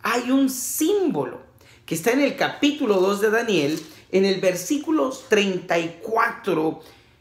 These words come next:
que nos profetiza esa unidad que en Cristo va a alcanzar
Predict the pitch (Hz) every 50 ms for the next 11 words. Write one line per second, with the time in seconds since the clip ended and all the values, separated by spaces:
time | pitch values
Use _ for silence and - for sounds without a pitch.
0 | _ - - 208 196 190 185 185 180 175 - - - - 208 196 185 185 - 196
1 | 190 185 - - 233 247 285 294 285 - - - 175 160 156 147 - - - -
2 | - 262 269 262 - 311 285 247 226 214 208 208 202 202 190 185 185 175 208 233
3 | 254 269 285 269 - - - 233 208 202 - - 208 208 208 202 202 196 190 -
4 | - - - - 294 320 349 392 392 370 - - - - - - 175 175 175 175
5 | 165 - - - - - - 131 123 120 123 202 233 262 269 294 294 294 - -
6 | - - - - 175 175 175 170 - 160 147 147 139 139 - 202 208 208 208 208
7 | 208 208 - -